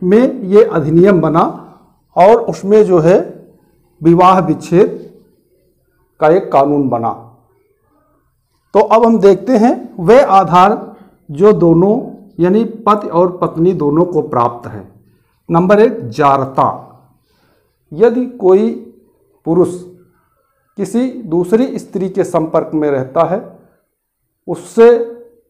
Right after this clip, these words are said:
किसी प्रकार की अनैतिक या कह लीजिए कि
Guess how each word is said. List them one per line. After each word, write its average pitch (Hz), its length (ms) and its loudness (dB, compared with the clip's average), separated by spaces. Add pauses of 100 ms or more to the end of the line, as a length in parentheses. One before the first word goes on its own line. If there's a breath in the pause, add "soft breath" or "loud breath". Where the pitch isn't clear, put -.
(240)
किसी 240 260 -2
प्रकार 190 420 2
की 196 460 -8 (800)
अनैतिक 180 720 -4 (360)
या 175 520 2
कह 180 140 2
लीजिए 190 440 2
कि 185 480 -6